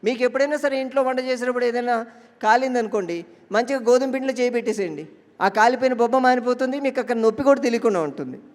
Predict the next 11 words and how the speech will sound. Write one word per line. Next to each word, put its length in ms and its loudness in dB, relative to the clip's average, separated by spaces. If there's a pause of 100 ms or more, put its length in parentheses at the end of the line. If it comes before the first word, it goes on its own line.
(220)
సింపుల్ 380 0
థింగ్స్ 260 -2
ఇవన్నీ 280 2
మన 200 0
ఇంట్లో 260 2
ఉండేటివి, 540 -4 (300)
మనం 400 0
తెలియకుండా 680 0 (920)
ఇంతకాలం 480 -2
తెలుసుకోకుండా 600 -2
మర్చిపోయినవి. 680 -6